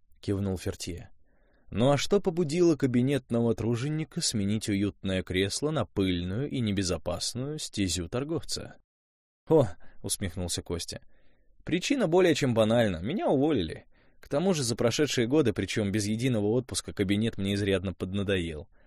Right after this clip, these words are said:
А тут вдруг предложили подработать, вроде как носильщиком в короткой экспедиции. Ну, я и решил совместить подработку с отпуском,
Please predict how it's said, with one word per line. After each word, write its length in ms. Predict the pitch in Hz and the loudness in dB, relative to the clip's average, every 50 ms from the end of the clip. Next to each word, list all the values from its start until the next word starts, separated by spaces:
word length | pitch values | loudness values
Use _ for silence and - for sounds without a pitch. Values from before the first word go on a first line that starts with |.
| _ _ _ _ - - | _ _ _ _ -12 -8
А 120 | - 120 | -6 0
тут 160 | - 208 190 | 0 2 2
вдруг 280 | 147 117 127 160 185 - | 2 2 4 2 4 4
предложили 480 | - 123 123 110 110 107 98 131 151 - | 2 2 6 6 6 4 4 2 -2 -2
подработать, 640 | - 107 87 92 92 87 101 117 123 107 - - - - - - - - | 0 0 0 2 2 2 0 -2 -2 -4 -8 -10 -14 -20 -20 -20 -6 0
вроде 280 | 117 156 170 143 143 | 0 2 2 2 2
как 160 | - 143 - | 2 2 2
носильщиком 680 | 135 127 120 - - 170 180 165 - - - - 92 85 | 2 0 0 0 0 -2 -2 -2 -4 -6 -4 -4 -4 -4
в 60 | - | -2
короткой 400 | - 104 113 151 147 - - 107 | 0 2 4 4 2 2 -2 -2
экспедиции. 760 | 90 - - - 95 90 110 123 - - - 101 92 - - - - | -2 -2 -4 -4 -4 -2 -2 -2 -2 -2 -4 -4 -6 -8 -12 -16 -14
Ну, 300 | - 107 117 185 220 247 | -12 -8 -8 -6 -6 -6
я 220 | - - - - - | -6 -6 -6 -4 -2
и 140 | 208 185 160 | 0 2 2
решил 380 | 139 131 120 - - 170 156 | 2 2 0 -2 -2 -2 -2
совместить 560 | - - 127 120 113 110 107 - - 143 - | 0 -2 -2 -2 0 -2 -4 -4 -6 -6 -4
подработку 580 | - 113 98 107 101 98 127 147 143 - 104 87 | -4 -4 0 0 0 2 2 0 0 0 -4 -6
с 80 | - - | -4 -4
отпуском, 500 | 131 - - 104 - - - 78 - | -6 -6 -6 -8 -8 -8 -8 -12 -14